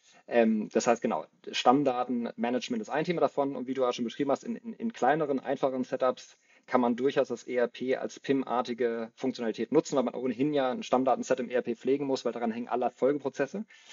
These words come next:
Und meist pflegst du eben im E R P natürlich auch ganz andere, äh, Attribute. Ja? Also du,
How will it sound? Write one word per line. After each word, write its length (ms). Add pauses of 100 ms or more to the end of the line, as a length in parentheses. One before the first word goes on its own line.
(140)
Und 100
meist 300
pflegst 260
du 60
eben 120
im 140
E 40
R 120
P 160
natürlich 260
auch 120
ganz 160
andere, 320 (160)
äh, 260
Attribute. 540 (100)
Ja? 200
Also 120
du, 220